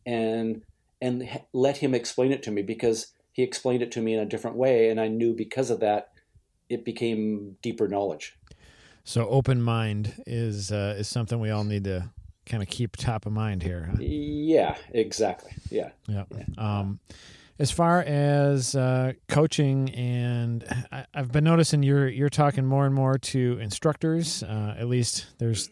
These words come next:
Speaker 2: there's been, uh, a,
Speaker 1: Yeah.
Speaker 2: a, a Facebook ad that pops up for an instructor summit in my Facebook every time I open Facebook with your smiling
Speaker 1: <laughs>
Speaker 2: face.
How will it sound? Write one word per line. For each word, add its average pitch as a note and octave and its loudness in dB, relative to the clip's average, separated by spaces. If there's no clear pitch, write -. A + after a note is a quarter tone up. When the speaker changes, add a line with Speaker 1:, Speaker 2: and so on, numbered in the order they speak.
Speaker 2:
there's B2 2
been, A#2 2
uh, G#2+ 0
a, A2+ -4
Speaker 1:
Yeah. A2 4
Speaker 2:
a, A2 -8
a - -4
Facebook C#3 2
ad B2 0
that A#2+ -2
pops C3 2
up C3 0
for B2 -4
an A2+ -2
instructor B2 -2
summit A2+ 0
in A2+ 0
my G#2+ 2
Facebook A#2+ -2
every A#2 0
time A#2 0
I A2 0
open A2+ -2
Facebook A#2 0
with G#2+ -2
your A2+ 2
smiling A2+ 2
Speaker 1:
<laughs> - -6
Speaker 2:
face. G#2 -4